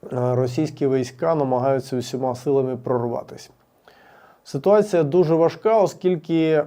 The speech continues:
дві російських армії на фронті від Тернів, от, до Кругляківки, дві російських армії, у тому числі Перша гвардійська танкова Московського військового округу, зосереджили, зосередили всі сили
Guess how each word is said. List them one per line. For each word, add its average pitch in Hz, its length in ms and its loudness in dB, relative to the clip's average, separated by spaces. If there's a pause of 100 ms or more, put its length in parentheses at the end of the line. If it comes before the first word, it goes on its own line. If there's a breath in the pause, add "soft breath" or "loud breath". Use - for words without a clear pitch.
дві 143 400 2
російських 160 680 -2
армії 175 480 2
на 139 120 0
фронті 156 500 -2
від 131 260 -2
Тернів, 147 580 2 (260)
от, 120 260 -6
до 143 140 0
Кругляківки, 147 920 -2
дві 131 400 0
російських 127 680 -2
армії, 165 360 0
у 131 120 -2
тому 131 340 0
числі 123 360 -4
Перша 139 420 0
гвардійська 123 680 -2
танкова 156 580 0
Московського 123 640 -4
військового 123 380 -4
округу, 147 380 -2 (640 loud breath)
зосереджили, 131 840 0
зосередили 131 960 0
всі 143 400 -4
сили 185 520 2